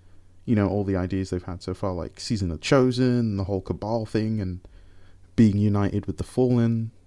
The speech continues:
you know, our worst enemy. Um, and, you know, I guess as Mithrax mentioned it too, uh, in,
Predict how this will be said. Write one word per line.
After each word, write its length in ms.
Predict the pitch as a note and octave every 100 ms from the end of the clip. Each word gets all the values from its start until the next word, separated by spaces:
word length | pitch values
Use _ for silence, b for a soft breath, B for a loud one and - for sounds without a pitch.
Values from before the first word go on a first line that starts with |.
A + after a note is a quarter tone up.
| -
you 120 | G#2+ G#2
know, 280 | G2 F#2+ -
our 120 | G2
worst 460 | F#2 G2+ G2+ G2 -
enemy. 500 | F#2 F#2+ G2+ G#2 G2+ - -
Um, 500 | F#2+ G2 F#2+ F#2+ F2+ -
and, 200 | C3+ B2
you 80 | C3+
know, 240 | G2 F#2+ - -
I 80 | A#2+
guess 260 | G#2+ -
as 240 | A#2 A2 - B B B B B -
Mithrax 540 | A#2+ C3+ C3+ A2 - -
mentioned 400 | A2 G2+ G#2 G2+
it 180 | - -
too, 360 | - C#3+ A2+ - - - -
uh, 460 | G2+ G2+ F#2+ F2 - A2 _ _ -
in, 400 | G2+ G2+ F#2+